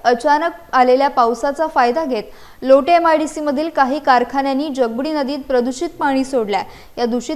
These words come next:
पाण्याची तीव्रता इतकी जास्त होती की नदीचं पाणी अक्षरशः काळ्या रंगाचं झालं होतं. रात्रभर हा दूषित पाण्याचा विसर्ग सुरू होता. यामुळे नदीतील मोठ्या प्रमाणात मासळी मृत झाली असून मासेमारीवर अवलंबून असलेल्या नदीकाठच्या नागरिकांवर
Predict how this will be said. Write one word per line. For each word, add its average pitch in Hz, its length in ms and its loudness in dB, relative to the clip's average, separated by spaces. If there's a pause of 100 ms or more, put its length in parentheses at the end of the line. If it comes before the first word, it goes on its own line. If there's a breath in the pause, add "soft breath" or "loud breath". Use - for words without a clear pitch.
पाण्याची 277 400 -2
तीव्रता 277 380 -4
इतकी 247 340 -8
जास्त 277 340 -2
होती 262 280 -4
की 285 100 -10
नदीचं 254 420 -6
पाणी 247 280 -6
अक्षरशः 262 460 -6
काळ्या 233 240 0
रंगाचं 254 400 -4
झालं 254 220 0
होतं. 240 240 -4 (340 loud breath)
रात्रभर 302 640 4
हा 320 80 -4
दूषित 254 360 -6
पाण्याचा 269 320 -2
विसर्ग 262 400 -4
सुरू 311 300 -6
होता. 311 240 -4
यामुळे 226 300 -2
नदीतील 254 420 -4
मोठ्या 254 360 -4
प्रमाणात 277 360 -4
मासळी 247 360 -4
मृत 247 280 -6
झाली 269 340 -4
असून 254 260 -8 (380 soft breath)
मासेमारीवर 294 720 0
अवलंबून 262 400 0
असलेल्या 262 320 -2
नदीकाठच्या 240 580 -4
नागरिकांवर 247 640 -4